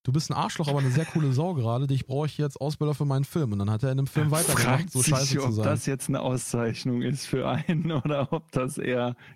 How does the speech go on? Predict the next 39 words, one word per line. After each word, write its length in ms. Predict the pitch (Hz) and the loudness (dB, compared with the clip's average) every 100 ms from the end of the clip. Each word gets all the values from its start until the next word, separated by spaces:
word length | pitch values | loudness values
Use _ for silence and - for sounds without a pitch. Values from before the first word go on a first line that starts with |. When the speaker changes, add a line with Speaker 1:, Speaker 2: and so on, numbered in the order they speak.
| - | -4
Speaker 2:
gegen 320 | 127 117 110 | -2 0 0
einen 160 | 110 | 0
Speaker 1:
Ja, 140 | 160 165 | 0 0
Speaker 2:
spricht. 100 | 135 | 0
Speaker 1:
der 80 | 147 | 0
hat, 100 | 151 | 0
der, 160 | 147 | 0
der 160 | 139 139 | 0 -2
hat 80 | 160 | 0
da 80 | 151 | 0
so, 320 | 147 190 196 | 0 0 -2
äh, 220 | 170 151 | -4 -4
auf 200 | 156 156 | -4 -4
dem 120 | 160 | -4
Set 200 | 151 170 | -4 -4
so 140 | 139 170 | -2 -2
eine 100 | 180 | -2
Sau 220 | 165 185 | -2 -2
rausgelassen 600 | 139 135 - 139 147 147 | -2 -4 -4 -4 -4 -4
und 80 | 139 | -2
war 140 | 143 | -2
so 140 | 139 175 | -2 -4
scheiße, 420 | - 160 165 156 | -4 -4 -4 -4
dass, 260 | 156 - | -6 -6
dass 200 | - - | -6 -4
der 260 | 156 143 143 | 0 0 0
Regisseur 360 | 143 139 - 160 | 0 0 0 0
gesagt 260 | 151 165 | 2 0
hat, 160 | 170 143 | -4 0
„Genau 180 | 135 151 | 0 2
so 120 | 175 | 0
ein 40 | |
Arschloch 320 | 143 151 - 151 | 0 -4 -2 -2
suche 200 | 147 151 | 0 -2
ich 80 | - | -2
für 160 | 143 | -2
die 80 | 139 | 0
Rolle 300 | 123 113 95 | 2 0 0
da.“ 240 | 85 80 | -2 -6